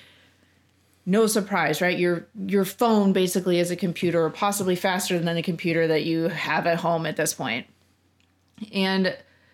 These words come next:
so there's that to take into account. But what I'm saying with what happened to me this morning. So I'm like, "Okay, I'm gonna, like," because I get messaged so much on this, like, Main Interest account of people asking to post. I'm like, "Okay,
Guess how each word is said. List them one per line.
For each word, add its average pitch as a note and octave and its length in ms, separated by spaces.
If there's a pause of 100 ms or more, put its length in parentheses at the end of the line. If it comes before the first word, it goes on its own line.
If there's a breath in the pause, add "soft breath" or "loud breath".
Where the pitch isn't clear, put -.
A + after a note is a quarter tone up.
(760 soft breath)
so A#3 220
there's F#3 360
that A3+ 280
to B3+ 80
take G#3 240
into G3+ 140
account. F#3+ 300
But F#3+ 60
what F#3+ 160
I'm G3 120
saying A#3 340
with G3+ 260 (220)
what G3+ 320
happened C4 280
to A3 40
me G#3 100
this F#3 160
morning. E3+ 420
So - 180
I'm B3 220
like, A3+ 220
"Okay, F#3+ 460 (100)
I'm A#3+ 160
gonna, E4+ 200
like," F#3+ 440 (240)
because B3+ 300
I F4 100
get C#4 200
messaged G3+ 580
so A#3 580
much F#3 440
on F#3 160
this, F3+ 180
like, F3 160
Main F3 320
Interest G3+ 360
account G3+ 340
of D#3+ 120
people G3+ 320
asking F3 380
to D#3+ 160
post. - 460 (320 loud breath)
I'm G3 160
like, F3 240
"Okay, E3+ 440